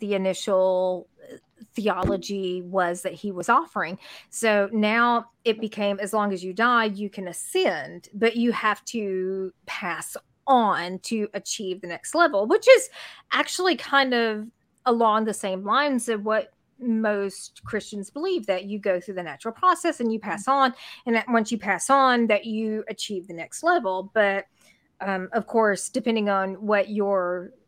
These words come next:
your faith is, suicide, <clears throat> unaliving, excuse me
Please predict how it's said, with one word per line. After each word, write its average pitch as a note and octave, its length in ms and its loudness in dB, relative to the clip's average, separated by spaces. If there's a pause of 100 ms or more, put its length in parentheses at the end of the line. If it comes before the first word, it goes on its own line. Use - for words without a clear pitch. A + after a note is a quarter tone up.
(200)
your G#3 300 0
faith G#3+ 400 -4
is, C4+ 680 -2 (480)
suicide, A3+ 720 -2 (320)
<clears throat> - 340 -4
unaliving, A#3+ 1200 8 (360)
excuse G#3+ 380 -6
me G3+ 260 -4